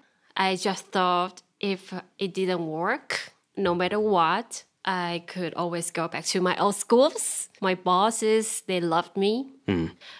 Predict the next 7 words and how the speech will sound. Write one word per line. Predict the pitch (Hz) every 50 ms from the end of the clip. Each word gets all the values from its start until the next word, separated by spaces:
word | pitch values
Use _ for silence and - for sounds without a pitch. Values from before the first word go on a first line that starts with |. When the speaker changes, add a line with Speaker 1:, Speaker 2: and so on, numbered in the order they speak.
| - - - -
Speaker 1:
And | 185 185 180 175 175 175
they | 175
would | 175 170 175 170
hire | - 170 180 202 220 226
me | 247 240 226
again. | 208 202 208 208 208 214 214 226 233 240 247 -
So | - - - 208 196 185 185 180 180 175 170 170 170 160